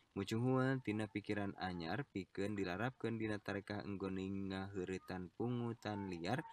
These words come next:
anu remen karandapan di masyarakat. Pihakna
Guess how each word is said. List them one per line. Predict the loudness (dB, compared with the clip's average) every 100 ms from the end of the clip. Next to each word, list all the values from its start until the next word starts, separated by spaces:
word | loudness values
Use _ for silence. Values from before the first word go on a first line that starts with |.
| -18 -4
anu | 0
remen | 4 4 2 0
karandapan | 0 0 0 -2 -2 -4 -2
di | -4
masyarakat. | -4 -2 0 0 0 -2 -4 -16 -20 _ _
Pihakna | 0 2 2